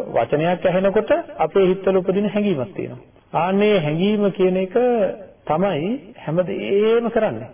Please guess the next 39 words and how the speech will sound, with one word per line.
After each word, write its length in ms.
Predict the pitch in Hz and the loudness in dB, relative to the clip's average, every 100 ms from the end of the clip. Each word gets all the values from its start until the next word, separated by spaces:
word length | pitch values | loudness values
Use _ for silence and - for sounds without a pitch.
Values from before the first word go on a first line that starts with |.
| - | -2
ඒක 200 | 170 175 | 0 2
මගේ 240 | 190 196 | 2 2
වැඩක්ද? 280 | 214 135 110 - - _ _ | 2 0 -4 -14 -20 _ _
නෑ, 160 | 170 160 | -4 -2
ඒක 120 | 160 | 0
මගේ 240 | 151 151 160 | 0 0 0
වැඩක් 340 | 190 240 - - _ | 0 -4 -10 -20 _
නෙවෙයි. 340 | - 160 190 175 | -4 2 2 2
අන්න 240 | 143 175 | 2 0
එහෙම 140 | 180 208 | 0 0
ක්‍රියාකාරීත්වයක් 760 | 185 208 196 175 160 147 139 131 | 0 0 2 0 -2 -2 -2 -2
තියෙනවා 220 | 135 123 | -6 -6
අපේ 160 | 127 | -6
මනසේ. 340 | 127 156 - - - - | -4 -4 -6 -12 -16 -8
අන්න 280 | 143 175 202 | -2 0 0
ඒ 180 | 220 220 | 2 2
නිවැරදි 460 | 185 170 220 247 262 | 2 2 2 2 2
හැඟීමම 500 | 233 214 208 196 180 | 2 0 0 0 0
උපදින 340 | 147 160 170 | -2 -2 -2
විදිහට 420 | 143 127 135 156 - | -2 -4 -2 -2 -2
අපේ 300 | 185 - 160 | -4 -2 -4
හිත 140 | 160 | -2
සකස් 320 | 160 175 175 - | -4 -6 -6 -6
කරගන්න 320 | 131 120 123 | -8 -8 -12
ඕනේ. 260 | - - _ - | -18 -20 _ -4
ආන් 240 | 156 175 | -2 2
ඒ 140 | 180 | 0
සඳහා 340 | 180 196 190 202 | 2 2 2 2
අපි 160 | 190 185 | 0 0
සාකච්ඡා 500 | 151 147 170 185 180 | 0 0 0 0 0
කරගෙන 260 | 175 170 175 | 0 0 0
යන 140 | 156 | 0
වැඩපිළිවෙල 480 | 127 147 165 165 156 | -2 -2 0 0 0
තමයි 320 | - 127 151 240 - | -4 -4 -6 -8 -8
නිවන් 300 | 147 147 147 | -4 -2 -2
මාර්ග 160 | 143 | -2
ධර්ම 240 | 156 135 135 | -2 -2 -2
දේශනා 360 | 127 123 135 151 | -4 -6 -6 -6
මාලාව 420 | 131 131 127 | -6 -6 -8